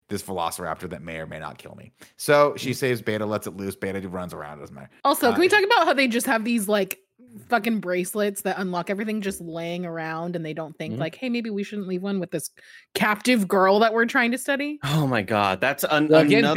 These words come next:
Speaker 4: B B Wong thought he made a good, he thought he made his points.
Speaker 1: He was
Speaker 4: He
Speaker 1: also
Speaker 4: thought
Speaker 1: wearing a
Speaker 4: we were on the
Speaker 1: cardigan,
Speaker 4: same
Speaker 1: and
Speaker 4: part.
Speaker 1: people
Speaker 4: Hey,
Speaker 1: who wear
Speaker 4: I just
Speaker 1: cardigans
Speaker 4: need
Speaker 1: are
Speaker 4: to get
Speaker 1: very
Speaker 4: inside
Speaker 1: trustworthy.
Speaker 4: your D N A that
Speaker 1: Yeah.
Speaker 4: your mom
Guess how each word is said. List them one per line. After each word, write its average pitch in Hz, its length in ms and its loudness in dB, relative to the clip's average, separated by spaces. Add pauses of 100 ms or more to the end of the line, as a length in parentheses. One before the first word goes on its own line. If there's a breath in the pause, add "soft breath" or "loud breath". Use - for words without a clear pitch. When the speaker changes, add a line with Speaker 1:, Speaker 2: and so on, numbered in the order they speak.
Speaker 4:
B - 0 -
B 190 140 4
Wong 190 260 2
thought 160 180 4
he 165 60 2
made 160 180 2
a 160 60 4
good, 151 240 2
he 143 100 -4
thought 139 220 0
he 135 60 -4
made 131 100 -4
his 127 140 -4
points. 104 400 -8 (140)
Speaker 1:
He 151 180 -2
was 131 80 2
Speaker 4:
He 131 40 4
Speaker 1:
also 135 200 2
Speaker 4:
thought 131 80 4
Speaker 1:
wearing 123 160 2
a - 20 -4
Speaker 4:
we 131 60 -2
were 131 100 6
on - 80 6
the 113 60 -2
Speaker 1:
cardigan, 127 120 -4
Speaker 4:
same 127 200 -2
Speaker 1:
and 120 140 0
Speaker 4:
part. 101 100 -6
Speaker 1:
people 120 200 0
Speaker 4:
Hey, 135 100 2
Speaker 1:
who 165 40 -6
wear 175 140 -4
Speaker 4:
I - 20 -
just - 80 -12
Speaker 1:
cardigans 160 380 2
Speaker 4:
need 180 60 4
Speaker 1:
are 170 40 2
Speaker 4:
to 160 60 0
get 139 140 2
Speaker 1:
very 156 80 2
Speaker 4:
inside 151 300 2
Speaker 1:
trustworthy. 143 140 -4
Speaker 4:
your 123 160 4
D 139 220 2
N 151 100 4
A 98 340 0 (180 soft breath)
that 113 100 2
Speaker 1:
Yeah. 110 40 -2
Speaker 4:
your 123 100 -2
mom 120 300 0